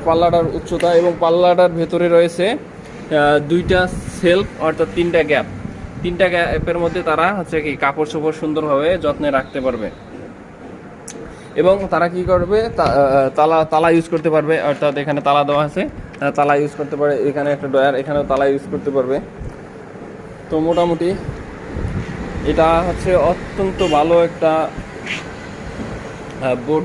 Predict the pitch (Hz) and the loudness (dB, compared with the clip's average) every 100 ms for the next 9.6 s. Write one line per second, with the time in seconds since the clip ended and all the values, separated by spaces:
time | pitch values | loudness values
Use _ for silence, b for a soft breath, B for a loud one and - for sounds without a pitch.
0 | 143 165 165 165 165 170 180 - - - | -2 -4 -2 -4 -4 -2 -2 -6 -14 -10
1 | - 131 139 151 151 156 185 - - - | -6 -2 -2 0 -2 -2 -4 -6 -12 -10
2 | - - - - 147 147 180 180 185 170 | -10 -12 -10 -4 -2 0 0 2 2 2
3 | 160 170 170 175 180 180 180 - - - | 2 4 4 4 4 4 2 -2 -12 -14
4 | - - - - - - - - - - | -14 -14 -16 -16 -16 -16 -16 -16 -16 -14
5 | - - - - - - - - - - | -14 -14 -16 -18 -16 -18 -18 -8 -4 -4
6 | - - - - - - 151 165 165 170 | -6 -10 -12 -14 -8 2 6 8 6 4
7 | 170 165 170 175 175 151 156 175 170 175 | 2 2 2 2 2 2 0 2 4 4
8 | 170 - 123 127 127 127 127 - - 147 | 2 0 0 2 2 0 -2 -6 0 2
9 | 151 156 165 160 156 | 2 2 2 2 0